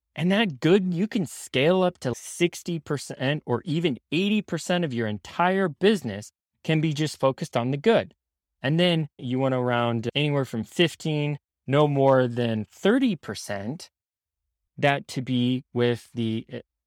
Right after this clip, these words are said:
again, it depends on your ratios, but to be a part of your better. And then the premium is five to ten percent. It's like, these people are gonna pay,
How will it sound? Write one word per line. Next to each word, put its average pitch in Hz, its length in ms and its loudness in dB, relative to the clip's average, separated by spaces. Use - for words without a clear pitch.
again, 120 200 -2
it 107 120 -6
depends 120 340 -2
on 113 100 0
your 107 80 -2
ratios, 107 500 -4
but 127 240 4
to - 100 -6
be 143 140 0
a 131 60 0
part 113 240 0
of 113 100 -4
your 131 100 0
better. 127 460 2
And 180 180 -2
then 185 220 2
the 139 80 2
premium 185 1120 2
is 147 180 -4
five 190 380 -4
to 180 80 0
ten 202 380 -2
percent. 127 440 -6
It's 165 140 -2
like, 156 240 2
these 208 300 0
people 165 480 -2
are 139 100 2
gonna 139 200 2
pay, 156 540 -2